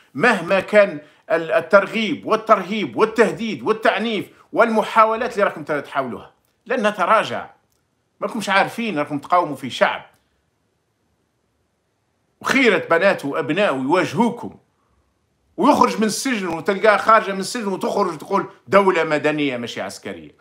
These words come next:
تبون مزور جابوه العسكر. مخابرات إرهابية تسقط المافيا العسكرية.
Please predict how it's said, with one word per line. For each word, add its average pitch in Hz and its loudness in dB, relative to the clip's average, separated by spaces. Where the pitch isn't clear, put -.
تبون 185 4
مزور 139 -2
جابوه 110 -8
العسكر. 98 -10
مخابرات 185 2
إرهابية 160 0
تسقط 220 0
المافيا 139 0
العسكرية. 101 -12